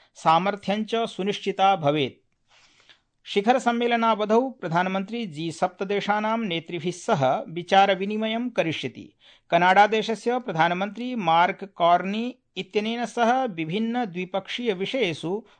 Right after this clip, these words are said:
उपवेशनं सह विधास्यति।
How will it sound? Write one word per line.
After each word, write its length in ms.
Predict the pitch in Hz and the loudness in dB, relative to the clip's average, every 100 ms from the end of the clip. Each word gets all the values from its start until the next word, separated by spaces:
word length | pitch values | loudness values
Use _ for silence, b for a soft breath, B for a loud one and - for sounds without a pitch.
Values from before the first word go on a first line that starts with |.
| b | b
उपवेशनं 760 | 196 233 233 226 226 226 240 | -4 -2 -2 -2 -2 -4 -4
सह 480 | 233 - 170 190 196 | -2 2 4 6 4
विधास्यति। 840 | 233 190 165 143 - - - - | 0 0 2 2 0 -12 -14 -20